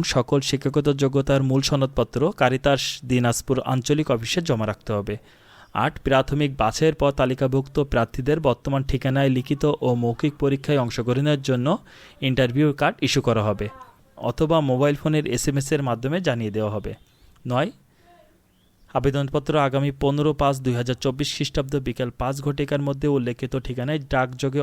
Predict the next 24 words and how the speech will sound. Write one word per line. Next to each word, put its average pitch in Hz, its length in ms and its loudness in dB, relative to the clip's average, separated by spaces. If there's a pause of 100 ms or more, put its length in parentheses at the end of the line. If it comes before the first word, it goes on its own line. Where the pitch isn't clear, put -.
(100)
অথবা 123 240 -4 (120)
কুরিয়ার 135 380 0
সার্ভিসের 123 460 -6
মাধ্যমে 120 340 -4
পৌঁছাতে 117 400 -2
হবে। 104 160 -6 (400)
সরাসরি 131 480 0
কোনো 143 220 -2
আবেদনপত্র 123 520 -4 (140)
গ্রহণ 120 280 -2
করা 143 200 2
হবে 135 220 0
না, 165 40 0 (100)
তবে 139 200 0 (140)
আবেদনপত্রের 127 760 -4
খামের 123 300 -4
ওপর 165 140 -4 (100)
অবশ্যই 135 380 -4
পদের 120 260 -2
নাম 160 100 -2 (160)
স্পষ্ট - 280 -6 (100)
অক্ষরে 156 360 -6
লিখতে - 260 -6
হবে। 101 160 -8